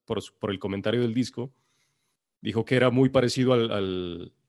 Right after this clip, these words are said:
al New Wave of British Heavy Metal y es muy, y es muy heavy metal. O sea, si bien a mí no me gu-, pues, te-, en general no me gusta el heavy metal, pero sí este es como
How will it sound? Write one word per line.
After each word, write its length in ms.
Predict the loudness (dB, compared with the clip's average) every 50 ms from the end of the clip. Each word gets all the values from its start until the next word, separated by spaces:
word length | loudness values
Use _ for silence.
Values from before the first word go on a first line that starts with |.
| _ _ _ _ _
al 120 | -10 -6
New 160 | -4 -2 0 2
Wave 200 | 2 2 2 0
of 100 | 0 0
British 280 | 0 -2 0 -2 -4 -4
Heavy 200 | -2 -2 0 2
Metal 340 | 2 2 0 0 -4 -6 -8
y 160 | -4 -2 0
es 260 | 0 0 -2 -4 -4
muy, 460 | -4 -2 -2 -2 -2 -4 -6 -8 -10 -14 -20 -20 -20 -12 -8
y 80 | -8
es 80 | -6 -6
muy 140 | -6 -6 -4
heavy 160 | -4 -4 -4
metal. 280 | -4 -6 -8 -10 -14
O 500 | -16 _ _ _ _ _ _ _ _ _
sea, 140 | -8 -6 -6
si 100 | -4 -2
bien 140 | 0 0 2
a 40 | 4
mí 80 | 4
no 60 | 4 4
me 80 | 2
gu-, 400 | 2 0 -2 -4 -6 -10 -12 -10 -8
pues, 180 | -8 -8 -8
te-, 220 | -6 -8 -8 -8 _ _ _ _ _ _ _ _
en 140 | -10 -10 -6
general 300 | -4 -2 0 0 2 2
no 80 | 0
me 80 | 0 -2
gusta 200 | -2 -4 -6 -6
el 60 | -6
heavy 140 | -6 -6 -6
metal, 260 | -6 -6 -6 -8 -6
pero 180 | -6 -6 -6 -6
sí 160 | -6 -6 -6
este 200 | -6 -6 -8 -8
es 120 | -8 -8
como 400 | -8 -6 -4 -4 -4 -4 -6 -10